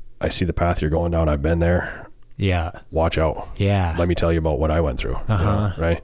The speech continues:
Speaker 2: Exactly.
Speaker 1: Whereas if you didn't have that, you
Speaker 2: You
Speaker 1: can't,
Speaker 2: could
Speaker 1: you
Speaker 2: see
Speaker 1: can't do
Speaker 2: that.
Speaker 1: that.
Speaker 2: Yeah.
Speaker 1: Yeah.
Speaker 2: Like, I could, I could probably,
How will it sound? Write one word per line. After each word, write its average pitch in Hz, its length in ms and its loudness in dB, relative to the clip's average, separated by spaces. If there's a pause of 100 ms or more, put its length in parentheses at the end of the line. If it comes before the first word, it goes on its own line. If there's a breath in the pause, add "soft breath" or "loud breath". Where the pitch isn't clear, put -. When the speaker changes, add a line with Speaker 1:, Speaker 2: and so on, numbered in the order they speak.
(160 loud breath)
Speaker 2:
Exactly. 92 600 0
Speaker 1:
Whereas 98 260 2
if 90 120 0
you 90 60 0
didn't 117 180 2
have 101 160 2
that, 90 180 2
you 92 80 2
Speaker 2:
You 104 60 2
Speaker 1:
can't, 104 160 2
Speaker 2:
could - 60 -8
Speaker 1:
you - 60 -2
Speaker 2:
see 123 80 0
Speaker 1:
can't 127 120 2
do 123 40 2 (120)
Speaker 2:
that. - 100 -8
Speaker 1:
that. - 80 -16 (100)
Speaker 2:
Yeah. 107 440 0
Speaker 1:
Yeah. 78 140 -4 (380 loud breath)
Speaker 2:
Like, 107 160 0
I 104 100 2
could, - 280 -4 (600)
I 120 100 2
could 113 240 -2
probably, 101 360 -4